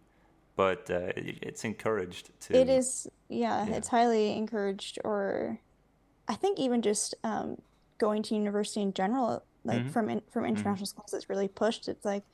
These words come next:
Speaker 2: alternative paths of trades, or maybe taking a gap year, or, um, doing something else for a year isn't really pushed. I felt, at least at our school, it was like, "No, you, you're going to university."
Speaker 1: Yeah, definitely.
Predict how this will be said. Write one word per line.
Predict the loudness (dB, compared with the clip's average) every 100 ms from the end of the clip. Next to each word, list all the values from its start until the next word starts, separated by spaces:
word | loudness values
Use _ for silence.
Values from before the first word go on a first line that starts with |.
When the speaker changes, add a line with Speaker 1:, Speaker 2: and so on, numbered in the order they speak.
| _ _ _ -2
Speaker 2:
alternative | 0 2 2 0 0
paths | 2 2 2
of | -4
trades, | 0 4 6 6 4 2
or | -2
maybe | -2 -2 -2
taking | -2 0 0
a |
gap | 2 0 0
year, | 0 2
or, | 4 4 4 0 -4 -18 -20 _ _ -6
um, | 0 2 2 0 0 -2 -4 _ _ -2
doing | 2 4 2
something | 2 0 2 2 2 2 -2 _ 2
else | 4 4 2
for | 2
a | 2
year | 2
isn't | 2 0 -2 -2
really | 0 0 0 -2 -6
pushed. | -2 -2 -2 -10 -10 -8
I |
felt, | -2 0 -2
at | -4 -2
least | -2
at | 0
our | 0
school, | -2 0 0
it | 0
was | 0
like, | -2 -2
"No, | -2
you, | -2 -4 -6
you're | -4
going | -2 0 -2
to | -4
university." | -6 -4 -4 -2 -4 -4 -6 -10 -20 -20 -10
Speaker 1:
Yeah, | -8 -6 -8
definitely. | -14 -14 -14